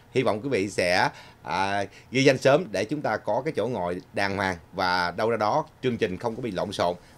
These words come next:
Và chương trình này thì hoàn toàn miễn phí. Và bên đó thì chúng tôi cũng có một số quà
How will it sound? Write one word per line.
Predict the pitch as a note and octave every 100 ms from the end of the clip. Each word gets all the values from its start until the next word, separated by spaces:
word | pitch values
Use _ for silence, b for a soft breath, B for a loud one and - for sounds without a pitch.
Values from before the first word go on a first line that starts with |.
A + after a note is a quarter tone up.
| -
Và | F#2
chương | - C#3
trình | A2+ G2+
này | G2 F#2+
thì | G#2
hoàn | F#2+ G#2+ G2 -
toàn | G#2 F#2+ F#2
miễn | G2 G2 D#3+ -
phí. | E3 F#3 - B B -
Và | G2 F#2+ G2 - B B
bên | B2
đó | A#2+ D3
thì | D3
chúng | - C3
tôi | A#2+
cũng | A#2
có | C3
một | D3 G2
số | D3 D#3 E3
quà | G#2+